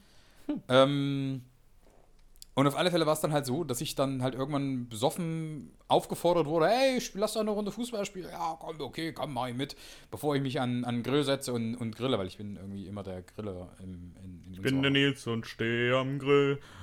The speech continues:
Speaker 2: Ganz
Speaker 1: und mit
Speaker 2: genau.
Speaker 1: dem Bierchen in der Kralle. Ja.
Speaker 2: Ganz genau, genau, ganz, ganz genau,
Speaker 1: Ich
Speaker 2: das bin
Speaker 1: hab
Speaker 2: ich.
Speaker 1: ne Schürze um, ich dreh die Würste um, ich bin der Nils und steh am Grill. Okay,
Speaker 2: Bum, bum,
Speaker 1: nur für den
Speaker 2: bum.
Speaker 1: Ohrwurm.
Speaker 2: Und, äh, genau, das, das bin ich.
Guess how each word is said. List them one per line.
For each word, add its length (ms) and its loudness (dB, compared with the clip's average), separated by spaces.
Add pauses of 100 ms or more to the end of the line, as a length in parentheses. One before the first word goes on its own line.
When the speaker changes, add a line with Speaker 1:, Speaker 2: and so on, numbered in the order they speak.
(140)
Speaker 2:
Ganz 160 -2
Speaker 1:
und 60 -4
mit 20 -
Speaker 2:
genau. 120 2
Speaker 1:
dem 120 2
Bierchen 340 0
in 140 0
der 100 2
Kralle. 380 -6 (200)
Ja. 140 -6 (800)
Speaker 2:
Ganz 360 2
genau, 320 6
genau, 300 4
ganz, 240 2
ganz 240 4
genau, 140 8
Speaker 1:
Ich 60 10
Speaker 2:
das 100 4
bin 80 8
Speaker 1:
hab 100 8
Speaker 2:
ich. 120 -4
Speaker 1:
ne 200 6
Schürze 640 4
um, 320 -2
ich 120 -2
dreh 280 8
die 100 6
Würste 420 4
um, 340 0
ich 120 -10
bin 220 -4
der 100 2
Nils 340 -2
und 220 -4
steh 440 -4
am 280 -4
Grill. 320 -2 (140)
Okay, 200 -6 (120)
Speaker 2:
Bum, 320 -4
bum, 180 4
Speaker 1:
nur 100 2
für 100 8
den 100 8
Speaker 2:
bum. 80 2
Speaker 1:
Ohrwurm. 300 0 (280)
Speaker 2:
Und, 360 6
äh, 520 8
genau, 520 6 (300)
das, 220 0
das 160 2
bin 140 -2
ich. 240 0